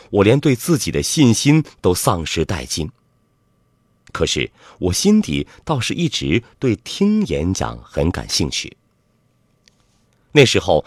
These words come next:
在台北市南海路有一个叫美国新闻处的机构，我常常去那里听演讲。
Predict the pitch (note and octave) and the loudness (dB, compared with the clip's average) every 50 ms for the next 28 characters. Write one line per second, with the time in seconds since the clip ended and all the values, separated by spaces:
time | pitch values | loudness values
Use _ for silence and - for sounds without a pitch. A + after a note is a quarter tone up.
0 | - - - - A#2 G#2 F#2+ - - - F#2+ E2+ - C#2+ C2+ - - - D#2+ D2 | -6 -20 -4 0 2 2 2 2 0 0 0 2 0 -2 -2 -2 -2 -2 -2 0
1 | C#2+ G2 C3 - - A1 A1+ A#1+ D2+ D2 B1+ - _ _ _ _ _ _ - F2 | -2 -2 -4 -4 -6 -10 -6 -4 -2 -2 -4 -4 _ _ _ _ _ _ 2 2
2 | E2 F2 F2+ - G2+ - - F#2 D#2 - - - D#2+ C#2+ C2 B1+ - - D#2+ E2+ | 4 4 2 2 0 0 0 0 -2 -2 -4 -4 -4 -4 -4 -4 -4 -2 -2 -2
3 | - - - D#3 C#3+ F#2+ D2+ F2+ G#2+ - - D#3 F#2 - - - C#2+ - - A#1 | 0 0 0 0 0 0 -2 -4 -4 -4 -4 -4 -4 -4 -6 -8 -8 -8 -8 -10
4 | A1 - _ _ _ _ _ _ _ - D#2+ D#2 - - C#2+ E2 G#2+ - - - | -10 -12 _ _ _ _ _ _ _ -4 -4 -2 -2 -2 -2 -2 -2 -4 -6 -8
5 | A#1 C2 D2 - _ _ - - - F2 F2+ A#2+ G#2+ D#2+ B1+ B1 A#1 - - - | -8 -8 -10 -10 _ _ -6 -4 -2 -2 -2 -2 -4 -6 -8 -10 -12 -10 -8 -6
6 | E2+ D2+ C2 C2 F#2 - - - | -4 -4 -4 -4 -6 -6 -8 -10